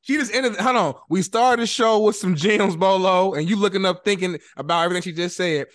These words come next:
and we just ended the show with some gems. She's not putting billionaire expectations on thousandaires' pockets, is basically what you just said, man. So,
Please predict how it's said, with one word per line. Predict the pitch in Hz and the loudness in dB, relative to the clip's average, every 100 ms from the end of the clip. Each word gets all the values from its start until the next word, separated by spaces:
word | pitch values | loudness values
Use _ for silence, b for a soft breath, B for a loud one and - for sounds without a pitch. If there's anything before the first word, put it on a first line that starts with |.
| b 139 | b -6
and | 175 | -2
we | |
just | 190 - | -2 -4
ended | 175 196 | -6 -6
the | 160 | -8
show | 151 151 | -6 -2
with | 143 | -2
some | - 135 | -6 -12
gems. | 123 127 | -10 -10
She's | 214 | -6
not | 226 208 - | -4 -4 0
putting | 202 170 131 | -2 -2 -10
billionaire | 120 165 233 233 220 208 214 226 226 208 - | -4 0 0 0 -4 -4 -2 2 2 0 -2
expectations | 208 220 - 208 196 - 240 - 160 127 123 110 - _ _ _ _ _ _ _ _ | -6 -6 -6 -6 -6 -8 -8 -6 -12 -12 -14 -18 -20 _ _ _ _ _ _ _ _
on | 170 165 | -6 -6
thousandaires' | - 196 202 190 190 185 185 185 180 160 - | -2 2 2 2 -2 -2 0 0 0 -4 -4
pockets, | - 190 - - - | 0 0 -4 -16 -16
is | 147 | -6
basically | 160 151 151 | -6 -6 -6
what | 160 151 | -8 -10
you | |
just | 143 143 - | -8 -10 -6
said, | 151 147 120 | -6 -4 -6
man. | 117 117 123 | -6 -8 -6
So, | 135 120 107 | -4 -4 -6